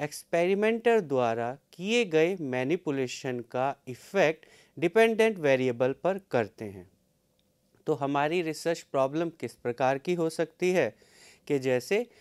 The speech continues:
अगर हमें टेम्परेचर का प्रभाव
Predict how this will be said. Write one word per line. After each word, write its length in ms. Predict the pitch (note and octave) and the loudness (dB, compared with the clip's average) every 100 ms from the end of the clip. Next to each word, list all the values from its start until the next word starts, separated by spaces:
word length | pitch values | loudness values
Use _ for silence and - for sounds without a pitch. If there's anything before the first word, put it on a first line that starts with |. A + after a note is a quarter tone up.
| _ - | _ -4
अगर 360 | D#3+ F#3 A#3+ F#3 | 0 2 0 0
हमें 340 | C3+ C3 F3 - _ _ _ | -4 -4 -6 -10 _ _ _
टेम्परेचर 760 | E3 E3 F3+ - B3+ C4+ C#4 B3 | 2 2 0 -4 -4 -2 -4 -4
का 220 | F3+ D3+ | -2 -2
प्रभाव 580 | - A#2+ A#2+ A2+ A#2+ | -2 -4 0 0 0